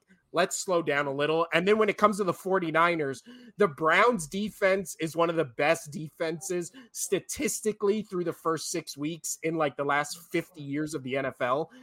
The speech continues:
So it's like, not every week are you gonna play a team like the Browns and to a lesser extent like the Jets defense. So let's fucking pump the brakes a little.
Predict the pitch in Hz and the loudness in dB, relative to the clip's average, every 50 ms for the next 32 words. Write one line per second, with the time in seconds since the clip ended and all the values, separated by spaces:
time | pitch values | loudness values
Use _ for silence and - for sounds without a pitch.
0 | - - - - 170 170 185 175 - - 208 185 180 170 170 - _ - - - | -20 -10 0 4 6 6 6 6 4 4 6 8 8 8 6 2 _ -20 -20 -20
1 | - _ - 151 165 175 180 185 185 196 233 247 - - - 190 226 220 190 208 | -20 _ -6 -4 0 6 8 10 12 12 12 10 8 0 4 4 4 4 4 0
2 | 233 226 208 165 147 156 175 208 208 - - - 151 151 160 170 160 185 175 165 | -2 -2 -2 -2 -2 -2 -2 -2 -4 -6 -4 -2 -2 -2 -2 -4 -4 -2 -4 -4
3 | - - 165 156 156 151 151 - - - 160 165 170 170 156 143 135 143 151 175 | -4 0 0 2 2 2 0 -2 -10 -6 -2 -2 0 0 0 0 2 4 4 2
4 | 160 - - 165 131 113 139 139 143 143 151 151 160 170 180 165 - - 139 143 | 2 0 -4 -4 -4 -2 -2 0 2 4 4 4 4 2 0 -2 -6 -10 -12 -12
5 | - 160 151 135 135 139 147 - - 160 147 131 - - - - 156 151 143 - | -8 -6 -6 -2 -2 -2 -2 -2 -4 -4 -6 -6 -6 -10 -4 -2 -2 -2 -2 -4
6 | 131 139 139 135 - 151 143 - - 139 131 139 - - - - 131 147 - - | -4 -4 -4 -4 -6 -10 -10 -8 -6 -6 -6 -6 -8 -10 -14 -12 -14 -12 -10 -4
7 | 165 160 170 190 - - - - 185 165 156 147 139 131 - - - _ _ _ | -4 -2 -2 -2 -6 -8 -2 4 6 8 8 8 6 0 -4 -10 -20 _ _ _
8 | _ - - 220 - - - 262 226 214 - 247 208 - - - 190 196 160 - | _ 0 2 2 2 2 2 2 2 2 2 -4 -6 -4 0 2 2 2 2 -2
9 | 156 123 139 131 143 139 - - 165 143 151 151 156 165 165 | -6 -4 -2 -2 -2 -2 -4 -6 -4 -2 -2 -2 -2 -2 -4